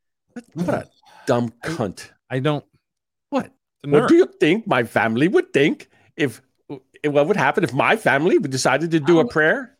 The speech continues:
Speaker 2: I don't know. What did they think when you married your fucking brother?
Speaker 1: Yeah, also not allowed in America. Hmm.
Speaker 2: Yeah,
Speaker 1: They're so
Speaker 2: well,
Speaker 1: jealous that
Speaker 2: neither,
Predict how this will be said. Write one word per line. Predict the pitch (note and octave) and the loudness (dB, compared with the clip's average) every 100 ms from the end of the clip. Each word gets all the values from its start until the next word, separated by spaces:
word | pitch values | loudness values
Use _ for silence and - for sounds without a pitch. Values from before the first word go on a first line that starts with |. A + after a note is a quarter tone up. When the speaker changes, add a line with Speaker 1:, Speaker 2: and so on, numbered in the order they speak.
| - | -8
Speaker 2:
I | |
don't | A3+ B3+ | -2 2
know. | A#3 | 2
What | C4 G3+ G#3+ | 0 0 0
did | C#4+ B3 | 0 -2
they | C4+ | -4
think | F#3 B3 | -2 -4
when | A3+ G#3+ | -2 -2
you | G3 | 0
married | F#3+ G#3+ F#3+ | 0 -2 -2
your | C#3+ | -6
fucking | F#3 G3 C3+ | -6 -6 -4
brother? | G#2+ E3 G#2 - _ _ - | -2 -2 -4 -12 _ _ -4
Speaker 1:
Yeah, | A#3 | -2
also | F3 B3+ D4 C#4 F3 - - | 2 2 2 0 0 -2 -2
not | F#3 | 0
allowed | F3+ F3+ F3+ | 2 2 4
in | E3+ | 2
America. | D#3+ D#3+ D#3 C3 - F2+ _ _ _ - | 2 2 2 2 -2 -10 _ _ _ -6
Hmm. | G#4 D#4 _ _ _ | -2 -4 _ _ _
Speaker 2:
Yeah, | C3 D#3+ | -6 -4
Speaker 1:
They're | |
so | F3 B3 | 0 2
Speaker 2:
well, | D3 | 2
Speaker 1:
jealous | D3+ A#3 G3+ D#3+ F#3 | 2 4 4 2 2
that | |
Speaker 2:
neither, | F3 | 0